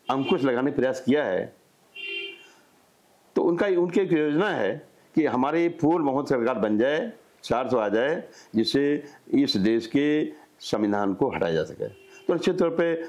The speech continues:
पब्लिक समझ रही है, आज के दो साथ पहली बार बोल रहे हैं इस तरह से, लेकिन आम जनता बोलने लगी है कि देश को खतरा है।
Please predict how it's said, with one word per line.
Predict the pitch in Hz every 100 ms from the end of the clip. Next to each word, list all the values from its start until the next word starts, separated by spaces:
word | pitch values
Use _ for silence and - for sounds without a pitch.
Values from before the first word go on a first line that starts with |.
| -
पब्लिक | 120 143
समझ | 151 131 135
रही | 147
है, | 143
आज | 131 110
के | 135
दो | 127
साथ | 135 139
पहली | 131 123
बार | 151 127
बोल | 127
रहे | 117
हैं | 107
इस |
तरह | 107 92
से, | 101 - - - 110
लेकिन | 131 -
आम | 131 165
जनता | 139 117
बोलने | 113 101 101
लगी | 98 92
है | 101 113 - - _ -
कि |
देश | 90 123 123
को | 113
खतरा | - -
है। | - -